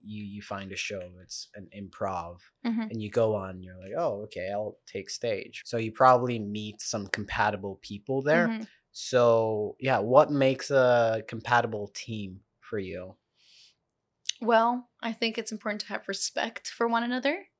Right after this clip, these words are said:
Speaker 2: Very important.
Speaker 1: Yes, yes.
Speaker 2: <laughs> I think chemistry is really important. So, like, if you just vibe, you know, like,
Speaker 1: Yeah.
Speaker 2: you're on the same level, like, you guys,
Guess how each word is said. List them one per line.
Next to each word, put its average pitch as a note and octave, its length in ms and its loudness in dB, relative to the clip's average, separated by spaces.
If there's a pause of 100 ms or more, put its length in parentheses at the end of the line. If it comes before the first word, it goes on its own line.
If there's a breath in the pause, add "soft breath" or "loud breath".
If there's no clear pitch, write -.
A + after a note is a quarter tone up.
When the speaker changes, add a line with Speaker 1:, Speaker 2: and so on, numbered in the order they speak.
(420)
Speaker 2:
Very G#3 300 0
important. G#3+ 380 2
Speaker 1:
Yes, C#4+ 680 8
yes. B3 560 0
Speaker 2:
<laughs> - 60 -12
I G#3+ 140 2
think B3 480 2 (480)
chemistry A3+ 600 0
is G3 140 -6
really G3+ 320 -4
important. A3+ 560 0 (180)
So, - 200 -6
like, G3 180 0
if G3 80 -6
you G#3+ 80 -2
just G3 200 -6
vibe, G#3+ 320 2 (360)
you G3+ 180 -8
know, G3 180 2
like, G3 180 -2
Speaker 1:
Yeah. G3+ 220 0
Speaker 2:
you're G3+ 100 2
on G3 140 0
the G3 60 -6
same A3 260 0
level, F#3+ 540 0
like, F#3+ 260 -8
you G3+ 100 -6
guys, G3+ 640 0